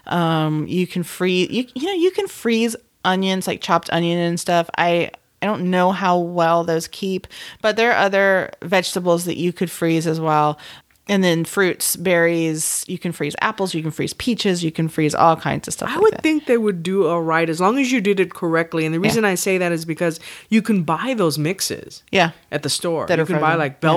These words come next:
Speaker 1: Yeah.
Speaker 2: pepper mix. You know, I'm,
Speaker 1: That's
Speaker 2: I was
Speaker 1: true.
Speaker 2: thinking of that
Speaker 1: Bell peppers are a
Speaker 2: onion,
Speaker 1: good
Speaker 2: bell
Speaker 1: one.
Speaker 2: pepper mix
Speaker 1: Mm-hmm.
Speaker 2: kind of stuff.
Speaker 1: And
Speaker 2: So
Speaker 1: they're
Speaker 2: you
Speaker 1: frozen.
Speaker 2: can buy it. I think you ju-, there's probably a trick to it just to
Speaker 1: Mm-hmm.
Speaker 2: make sure that it doesn't, like,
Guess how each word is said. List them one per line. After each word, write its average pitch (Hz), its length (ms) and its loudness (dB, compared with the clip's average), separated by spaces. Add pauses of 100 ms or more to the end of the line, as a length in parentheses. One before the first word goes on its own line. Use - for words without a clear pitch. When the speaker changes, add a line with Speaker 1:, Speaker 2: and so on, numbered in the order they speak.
Speaker 1:
Yeah. 165 40 -12
Speaker 2:
pepper 180 360 -2
mix. 170 440 -2
You 185 100 0
know, 175 100 2
I'm, 170 100 -2
Speaker 1:
That's 208 220 2
Speaker 2:
I - 20 4
was 156 100 0
Speaker 1:
true. 208 120 2
Speaker 2:
thinking 180 180 0
of 175 120 -2
that 160 100 2
Speaker 1:
Bell 185 160 4
peppers 196 260 -2
are 185 40 6
a - 0 -
Speaker 2:
onion, 180 260 4
Speaker 1:
good 165 80 0
Speaker 2:
bell 165 100 4
Speaker 1:
one. 165 80 0
Speaker 2:
pepper 170 300 -2
mix 160 280 2
Speaker 1:
Mm-hmm. 302 380 2
Speaker 2:
kind 185 180 -4
of 185 60 -6
stuff. 196 280 -2
Speaker 1:
And - 40 -12
Speaker 2:
So 220 120 0
Speaker 1:
they're 202 80 4
Speaker 2:
you 196 60 0
Speaker 1:
frozen. 175 380 -2
Speaker 2:
can 330 140 0
buy 185 140 4
it. 175 60 6
I 156 60 4
think 220 220 -2
you 214 60 0
ju-, 180 100 -4
there's 165 260 -2
probably 180 500 0
a 131 60 0
trick - 280 -6
to 254 200 0
it 277 80 -4
just 170 160 -4
to 202 60 2
Speaker 1:
Mm-hmm. 185 80 4
Speaker 2:
make 151 180 0
sure 170 240 2
that 156 160 2
it 123 320 -6
doesn't, 151 420 -2
like, 131 180 -4